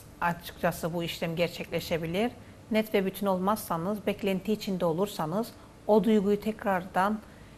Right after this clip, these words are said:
gelecek endişesiyle tamamıyla beklentisi içinde olursanız açıkçası yapmanızın bir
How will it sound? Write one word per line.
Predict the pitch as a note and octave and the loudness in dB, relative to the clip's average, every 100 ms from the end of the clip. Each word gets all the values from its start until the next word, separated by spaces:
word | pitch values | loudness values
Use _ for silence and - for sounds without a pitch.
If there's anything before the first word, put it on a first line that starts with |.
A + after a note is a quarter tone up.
| - | 0
gelecek | G3+ G3+ F#3 A3 - - - | 4 4 6 4 2 -12 -6
endişesiyle | G3+ G3 F#3+ F#3 - G3+ F#3+ E3+ | 0 0 0 -4 -2 -2 0 0
tamamıyla | G3 F#3 F#3 G3 F#3+ F#3 - - - - - | 2 2 2 2 2 0 -6 -18 -20 -20 -2
beklentisi | G3+ F#3+ G3 F3+ - | 0 2 0 2 0
içinde | G#3+ F#3+ F3 | 2 4 6
olursanız | F#3+ G#3 F3 G3+ G4+ - - - - - - | 6 4 2 2 0 -4 -14 -18 -20 -18 -2
açıkçası | B3+ - - F3+ - D4 D4 - - A#3 | -2 0 -2 -2 0 0 0 -4 -6 4
yapmanızın | A3+ G3 F#3+ F#3 G#3+ | 4 4 0 2 4
bir | G#3+ | 4